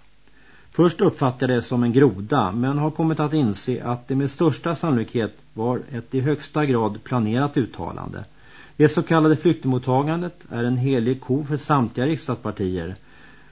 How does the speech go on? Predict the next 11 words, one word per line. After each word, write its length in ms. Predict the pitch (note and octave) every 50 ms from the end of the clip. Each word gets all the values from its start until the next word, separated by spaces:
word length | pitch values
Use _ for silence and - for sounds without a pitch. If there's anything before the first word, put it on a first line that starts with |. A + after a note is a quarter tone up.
| - -
men 200 | - C3 D3 D3+
den 300 | C#3 D#3+ D#3+ E3+ F3+ F3+
är 40 | F#3+
inte 220 | F3 D3+ B2 - D3 D3 D3+ - - - - - F3+
lika 280 | F3+ D#3 C#3 - E3+ D#3+
helig 360 | E3 F3 D3 C3 B2+ C3+ B2+
för 140 | C#3 C3+ C3+
Reinfeldt 880 | D3 C#3+ B2+ G#2 G2 - - - D3+ D#3+ C#3+ F#2+ D#2+ - - - - -
som 280 | - - - C3 A#2+ A2
hans 220 | A#2 A#2 A2 - -
a-kassekossa. 1040 | - C3+ B2 - - - A2+ G2+ - - G#2+ - - E3 E3 - - - F#2+ F2 F#2